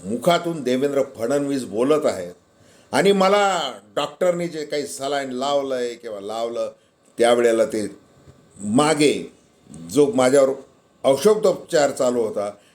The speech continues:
त्यावेळेला एक डॉक्टर संशयास्पद होता वगैरे, असे बऱ्याचशा गोष्टी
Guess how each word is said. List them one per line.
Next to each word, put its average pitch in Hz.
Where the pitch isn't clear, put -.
त्यावेळेला 185
एक 160
डॉक्टर 143
संशयास्पद 131
होता 107
वगैरे, 131
असे 160
बऱ्याचशा 196
गोष्टी 160